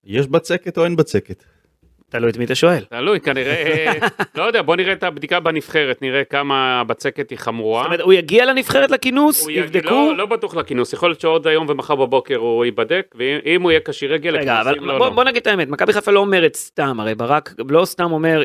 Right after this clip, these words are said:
Speaker 2: "יש לו
Speaker 3: ברור,
Speaker 2: בצקת".
Speaker 3: אבל אתה יודע איך זה, יש פציעות שאפשר, אה, למשוך אותה. אני מבין את חיפה שחוששים שפתאום עכשיו יתאמן תחת עומס או זה, זה יכול להחמיר לו את הפציעה, ואז הוא לא יהיה כשיר למשחק העונה.
Speaker 2: כן.
Speaker 3: אני מבין אותם, אני מבין את ה-, מה שהם עושים,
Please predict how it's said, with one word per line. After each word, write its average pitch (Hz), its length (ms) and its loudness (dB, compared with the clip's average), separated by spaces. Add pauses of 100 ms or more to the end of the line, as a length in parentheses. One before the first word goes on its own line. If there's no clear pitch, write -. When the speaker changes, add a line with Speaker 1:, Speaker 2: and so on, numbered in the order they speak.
Speaker 2:
"יש 151 200 2
לו 160 60 4
Speaker 3:
ברור, 208 260 2
Speaker 2:
בצקת". 240 140 4
Speaker 3:
אבל 196 200 2
אתה 202 140 0
יודע 247 300 2
איך 233 140 -4
זה, 180 120 4
יש 196 180 2
פציעות 196 500 0
שאפשר, 175 480 0
אה, 160 100 4
למשוך 151 420 -2
אותה. 127 360 -2 (320)
אני 135 140 0
מבין 160 280 2
את 214 100 -8
חיפה 165 460 -2
שחוששים 165 760 -4 (380)
שפתאום 156 400 -4
עכשיו 170 220 -2
יתאמן 156 300 0
תחת 151 340 -6
עומס 156 300 -2
או 139 80 0
זה, 131 240 0
זה 131 100 0
יכול 143 180 0
להחמיר 160 220 -4
לו 156 80 0
את 151 80 -6
הפציעה, - 280 -4
ואז 135 140 -2
הוא 147 80 2
לא 143 60 2
יהיה 143 80 -4
כשיר 147 180 -6
למשחק 135 380 -4
העונה. 104 340 0 (320)
Speaker 2:
כן. 135 60 -4
Speaker 3:
אני 151 140 -2
מבין 160 200 -2
אותם, 135 440 -2
אני 143 120 0
מבין 160 180 -2
את 160 80 -8
ה-, 156 240 -2
מה 147 120 0
שהם 143 220 0
עושים, 120 400 -2